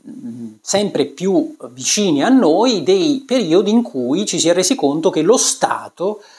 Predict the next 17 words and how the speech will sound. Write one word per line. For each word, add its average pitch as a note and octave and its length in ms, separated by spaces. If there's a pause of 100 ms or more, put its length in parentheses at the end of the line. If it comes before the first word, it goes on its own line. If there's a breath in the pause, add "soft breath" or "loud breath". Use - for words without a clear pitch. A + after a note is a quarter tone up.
(180 loud breath)
non A#3+ 160
era F#3+ 220
possibile D#3 720
farlo C3 340
funzionare, C3 720
e G3+ 40
allora C4+ 540
ci D#3+ 220
si D#3+ 160
è D#3+ 60
resi, D3+ 540 (380 soft breath)
eh, A#2 260
come C#3+ 200
dire, A#2 440 (320)
ehm, A#2 560
coscienti G3+ 920
dell'idea E3+ 1040